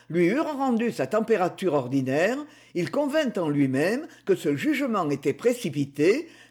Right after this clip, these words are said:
qu'on ne saurait condamner un homme simplement parce qu'il a les yeux incolores et qu'il est affligé d'un tic nerveux. Il regretta son accès de mauvaise humeur.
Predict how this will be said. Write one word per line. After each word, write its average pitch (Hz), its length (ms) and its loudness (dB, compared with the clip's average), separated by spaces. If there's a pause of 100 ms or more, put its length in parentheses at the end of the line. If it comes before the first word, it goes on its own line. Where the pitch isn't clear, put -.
qu'on 185 140 0
ne 165 120 0
saurait 311 360 -2
condamner 190 480 2
un 143 240 0
homme 170 300 0
simplement 220 580 0
parce 127 240 -6
qu'il 147 160 -2
a 220 80 6
les 196 240 0
yeux 147 160 2
incolores 143 760 0 (300)
et 175 100 2
qu'il 190 200 2
est - 140 0
affligé 208 520 -2
d'un 233 180 -2
tic 294 280 -2
nerveux. 139 640 0 (840)
Il 170 140 2
regretta 247 480 2
son 147 200 -4
accès 254 440 -2
de 262 80 0
mauvaise 202 400 0
humeur. 139 640 -4